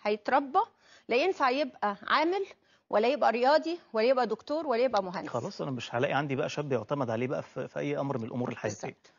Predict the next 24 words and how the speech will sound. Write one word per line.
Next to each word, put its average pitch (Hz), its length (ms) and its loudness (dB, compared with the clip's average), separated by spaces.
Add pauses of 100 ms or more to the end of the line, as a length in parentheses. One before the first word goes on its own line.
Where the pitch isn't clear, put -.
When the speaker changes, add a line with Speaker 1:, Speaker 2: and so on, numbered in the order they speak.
(200)
Speaker 2:
المعدلات 123 500 0
اللي 160 120 -4
احنا 165 120 -4
بنتكلم 123 380 -4
عنها 113 180 -4
في - 140 -12
مصر، - 280 -16 (400)
هل 135 180 -2
دي 165 100 0
المعدلات 127 460 -2
العالمية؟ 117 400 -4 (840)
Speaker 1:
لا، 247 240 0
بص 285 220 0
حضرتك، 320 500 -2
في، 359 200 0 (260)
في - 240 0
بلاد 311 300 2
عندها 285 260 0
أعلى 277 280 2
من 208 160 -4
معدلاتنا. 180 540 -8 (260)
Speaker 2:
مم. 104 180 -6 (400)
Speaker 1:
هي 233 420 4
التقزم 381 800 0